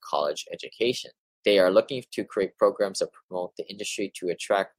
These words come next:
workers. There is a lot of churn in the industry as we need to see the labor pool open up.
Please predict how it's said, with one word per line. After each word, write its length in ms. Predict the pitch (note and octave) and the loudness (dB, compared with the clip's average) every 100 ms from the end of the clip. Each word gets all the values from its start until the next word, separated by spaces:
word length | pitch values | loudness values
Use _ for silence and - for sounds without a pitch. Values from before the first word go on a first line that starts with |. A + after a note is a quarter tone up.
| _ | _
workers. 480 | A2+ B2+ B2 A#2 G#2+ | -2 2 2 2 2
There 140 | G2 | -2
is 80 | F2 | 0
a 40 | E2+ | 2
lot 140 | F#2 | 2
of 80 | F2 | 2
churn 400 | - A2+ A#2 A#2+ | -4 -4 -6 -8
in 80 | A2+ | -12
the 80 | |
industry 640 | A2+ G#2+ - - G#2+ G2+ G2+ | -14 -12 -14 -8 -4 0 2
as 240 | F2+ - - _ _ | 0 -4 -14 _ _
we 420 | F2+ F#2 F2+ F2 - _ _ _ | -8 -4 -2 -4 -10 _ _ _
need 260 | F#2+ G2+ - | -12 -10 -8
to 120 | - | -8
see 480 | F2+ - G2+ G2 F#2+ _ | -6 -4 -2 -2 -2 _
the 120 | E2+ | 2
labor 380 | E2 F#2+ G2 F2+ | 4 4 2 0
pool 140 | F2+ C#2 | -2 -2
open 240 | E2 - | -4 -2
up. 160 | F2 | 0